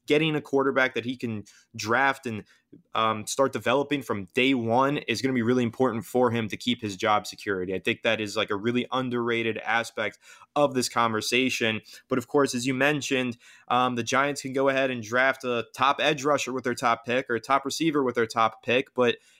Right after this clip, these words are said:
it's really not gonna fix anything until the Giants just reboot,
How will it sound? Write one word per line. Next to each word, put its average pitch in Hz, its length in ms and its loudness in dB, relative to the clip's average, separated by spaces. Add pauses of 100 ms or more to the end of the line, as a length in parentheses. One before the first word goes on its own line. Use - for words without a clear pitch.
(100)
it's 127 240 -4
really 151 280 0
not 151 260 0
gonna 147 180 -6
fix - 280 -2
anything 117 440 -2
until 120 240 -2
the 135 120 2
Giants 123 440 0
just 120 280 -4
reboot, 123 580 2